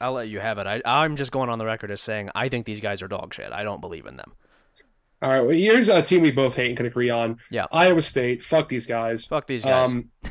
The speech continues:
Speaker 2: <laughs> four and eight last year. All the luck that got them that twenty twenty-one, or sorry, the twenty twenty season where they finished top ten, uh, and we were getting yelled at has been returned.
Speaker 1: Uh-huh.
Speaker 2: They have just eaten shit the last two years.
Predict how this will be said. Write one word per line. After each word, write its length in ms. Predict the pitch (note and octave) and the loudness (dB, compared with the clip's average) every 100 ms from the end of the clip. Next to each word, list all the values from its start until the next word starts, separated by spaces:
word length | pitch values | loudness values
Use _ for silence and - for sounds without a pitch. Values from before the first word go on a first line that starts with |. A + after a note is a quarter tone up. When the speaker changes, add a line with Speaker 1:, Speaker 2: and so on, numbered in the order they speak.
| - - - | -14 -18 -10
Speaker 2:
<laughs> 380 | C3+ - D#3 - | -8 -4 -4 -6
four 360 | - F#3 G3+ | 0 4 6
and 80 | F3+ | 6
eight 180 | E3+ D3 | 4 4
last 340 | C3+ C3 - | 2 0 -2
year. 420 | C3+ C3 B2+ B2 - - _ | -2 -2 -2 -4 -8 -20 _
All 220 | D3 F3 G3 | 4 4 6
the 140 | F3+ | 4
luck 380 | C#3 B2+ C#3 - | 4 4 2 0
that 100 | C#3 | -4
got 140 | C3+ | -2
them 80 | C3 | -2
that 140 | C3 - | -6 -6
twenty 220 | B2+ B2+ | -4 -4
twenty-one, 720 | A#2+ B2+ A#2+ A2+ A2+ A#2 A#2+ | -4 -6 -4 -2 -2 -2 -4
or 100 | B2 | -8
sorry, 180 | A#2 C#3 | -2 -2
the 60 | B2 | -2
twenty 180 | - C3+ | -4 -4
twenty 300 | B2+ B2 B2 | -4 -4 -4
season 260 | A#2 C3 C3 | -6 -8 -6
where 40 | |
they 80 | B2 | -6
finished 280 | A2+ A#2+ - | -6 -10 -6
top 200 | A#2 - | -6 -4
ten, 360 | A2+ A#2 B2 B2+ _ _ _ - | -4 -2 -4 -10 _ _ _ -8
uh, 360 | A#2 A2 G2+ - | -4 -4 -6 -6
and 180 | B2 A#2 | -4 -2
we 120 | B2 | -2
were 80 | B2 | -4
getting 180 | A#2 A2+ | -4 -4
yelled 240 | A2+ A#2 | -4 -2
at 180 | A#2+ B2 | -4 -4
has 120 | A#2 | -4
been 140 | A#2 A2+ | -6 -6
returned. 600 | G#2+ - A2+ A#2 B2+ - | -8 -6 -4 -4 -6 -10
Speaker 1:
Uh-huh. 260 | A2 G2+ F#2+ | -14 -12 -4
Speaker 2:
They 180 | B2+ C3+ | 0 2
have 140 | C#3+ | 2
just 260 | B2 A#2+ - | 0 -4 -4
eaten 220 | C3 A#2+ | -8 -8
shit 280 | A2+ - A#2+ | -6 -6 -6
the 80 | A#2 | -4
last 280 | A#2 A2 - | -6 -6 -8
two 100 | A2+ | -8
years. 520 | A2 A2 A2 A2 | -6 -6 -6 -10